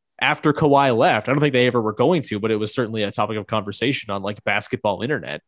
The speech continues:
and it never made sense to me either. And I think everyone's glad they didn't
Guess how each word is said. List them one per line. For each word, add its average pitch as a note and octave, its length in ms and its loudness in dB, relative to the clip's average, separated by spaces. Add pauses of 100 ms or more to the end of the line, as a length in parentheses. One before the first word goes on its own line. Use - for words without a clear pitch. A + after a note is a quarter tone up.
and G#2+ 80 -6
it F#2+ 100 -10
never G#2 420 -4 (420)
made G#2 200 -2
sense G#2 240 -6
to G#2 100 -10
me G2 100 -10
either. G#2 420 -2 (540)
And G#2+ 120 -2
I G#2+ 60 0
think G#2+ 240 -2
everyone's A#2+ 460 4
glad A#2 280 0
they A2+ 120 2
didn't A2 300 -4